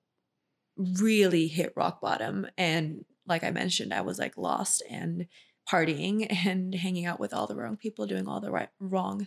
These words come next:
things. And then I think the real, real, real, real rock bottom, like, a-, if I have to, like,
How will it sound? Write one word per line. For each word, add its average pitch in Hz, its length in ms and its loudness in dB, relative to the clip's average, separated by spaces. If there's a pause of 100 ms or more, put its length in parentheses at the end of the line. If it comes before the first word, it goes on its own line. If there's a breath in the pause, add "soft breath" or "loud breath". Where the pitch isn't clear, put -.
things. 214 520 -4 (1300 loud breath)
And 254 180 8
then 254 160 10
I 254 120 8
think 247 300 4
the 233 140 4
real, 240 580 6 (200)
real, 240 320 6
real, 202 260 6
real 208 520 8
rock 156 340 4
bottom, 175 540 4 (140)
like, 165 300 2
a-, 151 160 4
if 185 180 4
I 175 80 8
have 180 260 2
to, 180 100 -2
like, 170 240 0